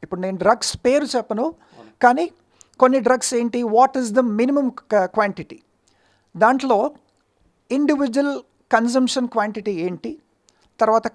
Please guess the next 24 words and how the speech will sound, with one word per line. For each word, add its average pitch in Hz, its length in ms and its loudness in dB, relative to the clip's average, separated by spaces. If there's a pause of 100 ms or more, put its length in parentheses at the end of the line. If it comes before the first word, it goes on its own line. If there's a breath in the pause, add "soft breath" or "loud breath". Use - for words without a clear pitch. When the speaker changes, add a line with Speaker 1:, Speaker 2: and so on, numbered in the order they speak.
(120)
Speaker 1:
కమర్షియల్ 269 520 0
క్వాంటిటీ 190 360 -6 (140)
ఏంటి 190 200 -4 (100)
అన్నది 165 280 -6 (640 soft breath)
already 240 380 4 (100)
ఎన్డీపీఎస్ 220 580 -4
యాక్ట్ 190 200 -10
ద్వారా 180 240 0 (480)
ప్రిస్క్రైబ్ 226 480 -6
చేయబడింది. 170 520 -8 (240)
Speaker 2:
ఓకే. - 160 -20 (600 soft breath)
Speaker 1:
ఒక 240 100 4 (120)
పర్టికులర్ 247 440 0
డ్రగ్ 240 200 -4 (120)
ట్వంటీ 226 380 -2
గ్రామ్స్ 196 340 -4 (960)
ఇండి-, 220 260 -6
ఇండివిడ్యువల్ 208 460 -4
కన్సంప్షన్, 156 480 -10 (500 soft breath)
ఇంకోటి 254 420 2 (100)
జీరో 226 240 -2
పాయింట్ 214 240 -2
టూ 214 60 0 (100)
పర్సెంట్, - 340 -8